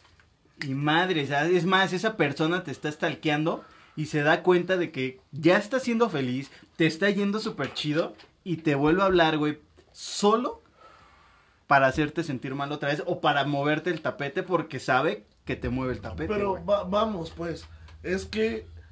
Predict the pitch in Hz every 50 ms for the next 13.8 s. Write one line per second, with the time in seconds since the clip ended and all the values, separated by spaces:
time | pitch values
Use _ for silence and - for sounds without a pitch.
0 | - - - - - - - - 190 190 226 254 262 294 277 - 262 247 214 165
1 | 160 180 185 185 196 180 151 135 - 165 170 170 190 220 233 269 320 330 - -
2 | - - - - - - - - - - - - - - - 143 160 180 202 208
3 | 190 160 165 156 165 175 165 151 139 127 - 135 - - - 165 165 160 - -
4 | - - - - - - - - - 151 165 180 196 190 208 190 175 - 160 156
5 | 165 175 180 170 170 151 - 170 170 165 165 156 131 - - 156 160 180 196 185
6 | 190 175 160 - 175 175 180 170 156 147 160 180 190 190 190 196 190 208 202 -
7 | - - _ _ _ _ _ - - - _ _ _ _ - - - - - 151
8 | 160 190 196 - - 208 233 240 240 233 214 202 190 185 165 - - 156 151 -
9 | 180 175 180 170 185 180 170 185 185 180 190 208 202 226 247 247 247 - _ _
10 | _ _ - - 202 202 - - 214 240 233 226 233 226 226 226 226 233 220 233
11 | 233 247 247 - _ _ _ _ _ _ _ - 156 170 185 190 190 190 180 175
12 | 180 180 180 180 - 190 202 233 247 - - - _ _ _ _ _ _ _ _
13 | _ _ _ _ _ _ _ _ _ - 135 143 139 135 113 -